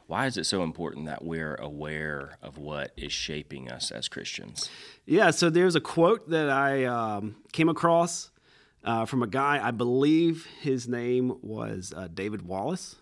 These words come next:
Speaker 2: and that's not the, uh, C E O of Dunder Mifflin.
Speaker 1: <laughs> Yeah.
Speaker 2: <laughs> And, and, uh, his, it was this little fable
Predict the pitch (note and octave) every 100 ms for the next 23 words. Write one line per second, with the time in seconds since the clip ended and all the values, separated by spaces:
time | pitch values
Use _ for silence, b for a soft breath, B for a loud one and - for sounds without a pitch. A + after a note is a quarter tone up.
0 | _ _ - F#2 F#2+ F2+ - G2+ G#2+ A2+
1 | C3+ - - _ A#2 A2 G2+ G2 - C3+
2 | B2+ A#2 A2+ B2+ A#2 G#2+ B2+ B2 A#2+ C3+
3 | F3 C#3 - - - - - - - -
4 | - E3 D3+ - B B B C#3+ D3+ D3+
5 | D3 D#3+ E3 D#3 D#3+ D3 C#3 F#3+ E3 -
6 | - F3 F3+ C3 F#3